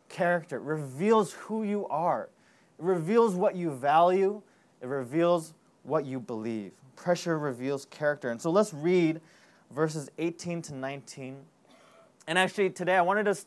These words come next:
to read it together so that as we're reading it, that we're processing it together. So can we read verses eighteen to nineteen together? And we'll read it in the English Standard Version. Again, uh, if you have the mobile app, you can follow along with the fill-in notes, and the passage will actually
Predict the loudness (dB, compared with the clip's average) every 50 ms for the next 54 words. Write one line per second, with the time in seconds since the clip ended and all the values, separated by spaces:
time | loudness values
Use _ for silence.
0 | _ -14 -12 -6 -4 -2 -2 -2 -4 -6 -10 -14 -14 -6 0 0 2 2 2 0
1 | -2 -4 -8 _ _ _ _ -20 -20 _ _ _ -16 -10 -6 0 2 4 4 4
2 | 2 0 0 0 0 -2 -2 -2 -2 -2 -2 -2 -4 -4 -2 -2 -4 -2 -2 -4
3 | -4 -2 -4 -8 -6 -6 -6 -6 -6 -8 -12 -12 -12 -12 -12 -12 -10 -8 -6 -4
4 | -4 -4 -6 -8 -8 -4 0 0 2 4 6 6 6 6 4 2 -2 -4 -4 -6
5 | -10 -8 -8 -8 -8 -8 -8 -10 -10 -10 -10 -10 -8 -8 -8 -8 -10 -10 -12 -12
6 | -12 -14 _ _ -20 -20 -20 -20 _ _ -10 -6 0 2 4 4 4 4 2 0
7 | -2 -4 -4 -4 -4 -4 -2 0 0 0 0 0 -4 -6 -6 -6 -8 -8 -6 -6
8 | -4 -4 -6 -6 -6 -6 -6 -4 -6 -6 -4 -4 -6 -6 -6 -8 -10 -10 -6 -4
9 | -4 -4 -4 -6 -10 -14 -20 _ _ _ _ -8 -4 -2 -2 -2 -2 -4 -6 -10
10 | _ -12 -12 -10 -8 -8 -8 -4 0 0 0 0 0 -4 -4 -2 -2 -2 2 4
11 | 4 4 4 4 0 -6 -10 -12 -8 -2 0 2 2 2 2 0 -2 -4 -6 -8
12 | -10 -12 -12 -10 -8 -6 -4 -4 -4 -4 -4 -6 -6 -6 -8 -12 -12 -12 -8 -6
13 | -4 -4 -4 -6 -10 -8 -6 -4 -4 -4 -4 -6 -12 -16